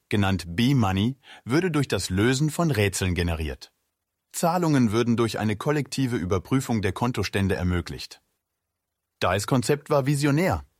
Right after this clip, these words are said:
aber in der Praxis aufgrund der Notwendigkeit eines ständig verfügbaren, störungsfreien Kommunikationskanals unpraktisch. Verschiedene Cypherpunks erweiterten Dais Ideen,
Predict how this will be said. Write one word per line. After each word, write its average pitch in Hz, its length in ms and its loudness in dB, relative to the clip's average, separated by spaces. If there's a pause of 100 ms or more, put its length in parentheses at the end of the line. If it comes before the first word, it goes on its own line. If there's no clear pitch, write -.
(120)
aber 107 260 2
in 113 80 0
der 98 120 0
Praxis 139 420 -2
aufgrund 107 400 0
der 95 80 2
Notwendigkeit 107 800 0
eines 98 220 -2
ständig 165 460 -2
verfügbaren, 127 720 0 (200)
störungsfreien 151 1000 0
Kommunikationskanals 107 1200 0
unpraktisch. 101 840 -2 (920)
Verschiedene 156 480 0
Cypherpunks 110 800 0
erweiterten 95 680 0
Dais 107 360 0
Ideen, 92 560 -2